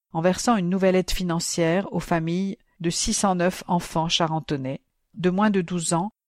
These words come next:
dont le montant variait entre soixante-quinze ou cent cinquante euros.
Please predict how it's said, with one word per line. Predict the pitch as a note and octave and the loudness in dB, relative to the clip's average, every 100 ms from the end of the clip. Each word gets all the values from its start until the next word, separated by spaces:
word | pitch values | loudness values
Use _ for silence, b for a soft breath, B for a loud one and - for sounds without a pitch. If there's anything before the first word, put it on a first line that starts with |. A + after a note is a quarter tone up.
| _ - | _ -2
dont | F3 | 2
le | F#3+ | 4
montant | G#3 A#3+ - F#3+ F3 - | 4 4 2 0 0 -2
variait | E3 F#3 F3+ E3+ F3 | 2 4 4 0 0
entre | F3 - E3+ | -4 -6 -8
soixante-quinze | - G#3 - F3+ - E3+ D#3+ F3+ - - | -4 -2 -2 -6 -4 -4 -2 -2 -6 -10
ou | - | -8
cent | F3 F#3+ F3+ | -4 -2 -2
cinquante | F3+ E3 E3+ F3 - | -2 -4 -4 -6 -4
euros. | E3+ D3 D3 | -2 -2 -6